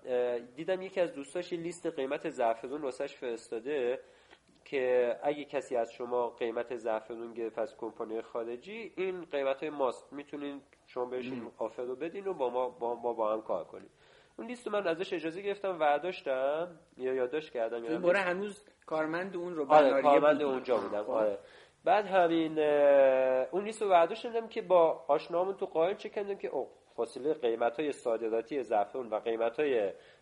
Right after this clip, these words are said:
Speaker 1: بازار مثلاً قائن و آشنا و قوم و خویشا خیلی زیاده.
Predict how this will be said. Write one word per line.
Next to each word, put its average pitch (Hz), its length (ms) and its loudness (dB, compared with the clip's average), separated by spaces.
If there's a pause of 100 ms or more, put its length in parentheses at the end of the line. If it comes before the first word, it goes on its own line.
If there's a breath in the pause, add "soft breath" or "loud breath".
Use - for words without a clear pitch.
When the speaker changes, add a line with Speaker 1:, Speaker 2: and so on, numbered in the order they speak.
(140)
Speaker 1:
بازار 123 540 4
مثلاً 117 340 -2
قائن 120 420 0
و 123 60 -2
آشنا 120 680 -2
و 120 60 -2
قوم 123 160 -2
و 120 40 -4
خویشا 185 440 -4
خیلی 143 300 -6
زیاده. 95 500 -6